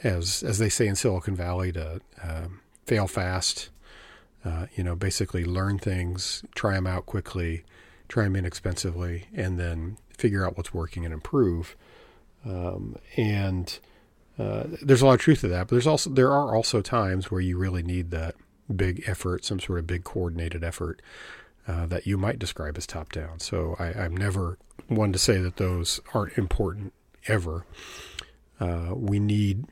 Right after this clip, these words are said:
we need those to exist and to work in our communities as well. Uh, we just have a poor track record of those efforts really improving the lives of people,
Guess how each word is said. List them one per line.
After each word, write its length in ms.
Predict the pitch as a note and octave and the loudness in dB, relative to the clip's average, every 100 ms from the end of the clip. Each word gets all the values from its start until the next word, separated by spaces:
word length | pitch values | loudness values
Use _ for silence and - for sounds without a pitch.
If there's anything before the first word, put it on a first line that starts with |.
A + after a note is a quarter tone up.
| - | -2
we 160 | G#2 G#2 | 4 6
need 300 | A2 G#2+ G#2+ | 8 6 4
those 460 | F#2+ F#2 F#2 - | 2 4 4 0
to 500 | - - F2 E2+ F2 - | 2 4 4 4 0 0
exist 420 | F#2 F#2+ G2 - | 0 2 0 2
and 120 | E2+ | 2
to 60 | E2+ | 2
work 280 | E2 F2 | 0 -2
in 60 | F#2 | -2
our 80 | E2 | -2
communities 520 | - F2+ F2+ F2+ E2 | -2 -2 0 -2 -2
as 160 | D#2 - | -2 0
well. 400 | G#2 F#2 E2 - - - - - - | 2 2 0 -4 -18 -20 -20 -16 -2
Uh, 160 | F#2 F2 | 2 4
we 120 | G#2 | 4
just 140 | B2+ | 4
have 100 | B2 | 4
a 60 | G2 | 2
poor 260 | - A2 F2+ | 4 4 4
track 340 | - G#2 - | 2 0 0
record 380 | E2 - E2 G#2 - - | -2 -2 -4 -6 -12 -4
of 520 | F2 E2+ E2+ - - - - - | -2 -2 -4 -8 -16 -20 -14 -2
those 220 | F#2+ F2 | 0 0
efforts 460 | F#2+ - F#2 - - | -4 -2 -2 -2 -2
really 460 | G#2 F#2+ F2 E2 B2 - _ | 0 2 0 -2 -4 -14 _
improving 500 | - D3 A#2 G#2 G2 | 0 2 4 4 2
the 80 | F2+ | 2
lives 280 | E2+ E2 - | 0 0 -2
of 80 | E2 | -2
people, 460 | G#2+ - D#2+ F2+ | -2 -2 -4 -4